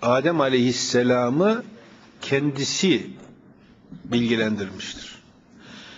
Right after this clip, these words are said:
Yani bütün bilgiler Allahü Teala öğretmiş.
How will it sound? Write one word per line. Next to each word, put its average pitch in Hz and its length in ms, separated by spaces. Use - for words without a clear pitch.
Yani 190 200
bütün 196 280
bilgiler 151 340
Allahü 143 320
Teala 127 280
öğretmiş. 135 720